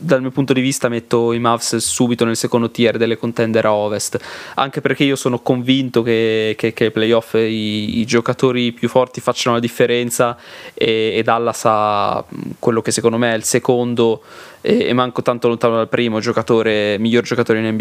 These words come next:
A, eh, che, che se-, ov-, è Doncic ovviamente. Quindi, eh, secondo me così, con questa impostazione, poi come ha detto Mattia dipende anche da quello che sarà il rendimento di P J Washington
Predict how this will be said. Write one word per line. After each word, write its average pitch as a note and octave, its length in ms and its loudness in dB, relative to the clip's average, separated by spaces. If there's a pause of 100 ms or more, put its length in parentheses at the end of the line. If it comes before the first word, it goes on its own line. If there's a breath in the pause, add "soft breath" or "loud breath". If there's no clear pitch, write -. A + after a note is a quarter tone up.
(120)
A, - 580 -6
eh, G#2+ 120 2
che, G#2+ 380 0
che - 80 -10
se-, - 180 -4
ov-, G2 240 -2
è - 80 -2
Doncic G#2+ 400 0
ovviamente. G2+ 560 -4 (360 loud breath)
Quindi, A#2 680 2
eh, G#2 800 0
secondo C#3+ 380 2
me D#3 160 0 (180)
così, D3 400 2
con C3 140 -2
questa C#3 240 0
impostazione, C3 600 0
poi A2+ 200 2
come A2 200 -2
ha - 20 4
detto A2+ 180 0
Mattia A2+ 240 0
dipende A2 400 2
anche A2 340 -2
da G#2+ 120 0
quello A2+ 180 2
che - 80 -8
sarà A2+ 240 0
il G#2+ 220 -2
rendimento A#2 400 0
di A2+ 80 0
P - 80 -6
J A#2 140 2
Washington A2+ 680 0